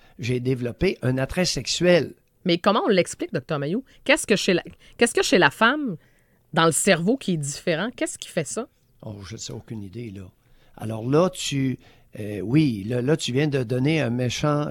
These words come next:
Speaker 1: coup de jarnac au non-genré. Alors, tu, tu devrais demander à Céline, puis des cossins comme ça, euh, qu'est-ce qu'elle, quelle est leur explication pour leur, euh, écoute, il y a des différences de genre.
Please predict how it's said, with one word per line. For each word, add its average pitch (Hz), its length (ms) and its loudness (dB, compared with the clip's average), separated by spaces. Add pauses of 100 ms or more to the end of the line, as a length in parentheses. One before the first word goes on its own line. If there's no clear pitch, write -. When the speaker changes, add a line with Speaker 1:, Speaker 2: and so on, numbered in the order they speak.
(100)
Speaker 1:
coup 160 120 -6
de 123 60 -6
jarnac 123 540 -2 (300)
au 123 160 -4
non-genré. 127 720 -2 (380)
Alors, 117 200 -6
tu, 123 260 -6
tu 135 120 -10
devrais 135 320 0
demander 131 280 0
à 143 80 2
Céline, 135 640 0
puis 110 320 -6
des 123 140 -2
cossins 131 380 -4
comme 110 160 -8
ça, 180 280 -4 (420)
euh, 110 200 -8 (280)
qu'est-ce 160 220 0
qu'elle, 131 340 0 (100)
quelle 175 200 6
est 202 80 4
leur 151 160 4
explication 135 760 -2 (540)
pour 120 220 -8
leur, 120 340 -4
euh, 113 140 -8 (1160)
écoute, 156 380 -2
il 143 40 0
y 139 40 0
a 127 60 0
des 143 140 4
différences 156 520 0
de 139 140 0
genre. 131 680 -4